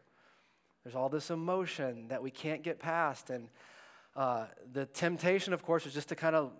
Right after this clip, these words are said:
let that take us for a ride. Um, now, why this is important is because these circumstances that involve fear and then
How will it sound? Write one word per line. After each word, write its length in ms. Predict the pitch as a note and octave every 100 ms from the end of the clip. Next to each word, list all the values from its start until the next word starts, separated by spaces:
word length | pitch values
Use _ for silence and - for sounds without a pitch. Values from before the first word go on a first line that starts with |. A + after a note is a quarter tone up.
| - - - _ A#2
let 320 | B2+ D#3 D#3+
that 220 | E3 -
take 200 | D#3 D#3
us 80 | D#3+
for 240 | - D3+ C#3+
a 60 |
ride. 420 | C#3 C3+ A#2+ G#2+ - _ _ _ _ _ _ _
Um, 200 | B2 A2 - _ _ _ _ _ -
now, 260 | D#3+ D#3 -
why 260 | D3 E3
this 180 | F#3 F#3
is 80 | D#3
important 440 | D3 E3 F#3 D#3
is 80 | C3
because 400 | B2+ B2+ C#3+ B2
these 240 | B2+ C#3+ C3+
circumstances 1080 | - C#3+ C#3+ F3 - F3 E3+ F#3+ F#3+ - - _ _ C3
that 160 | C3
involve 320 | B2+ B2+ B2+
fear 460 | - C3 B2+ D#3+ D#3+ - _ _ _ C#3
and 160 | C#3
then 220 | D3 C#3+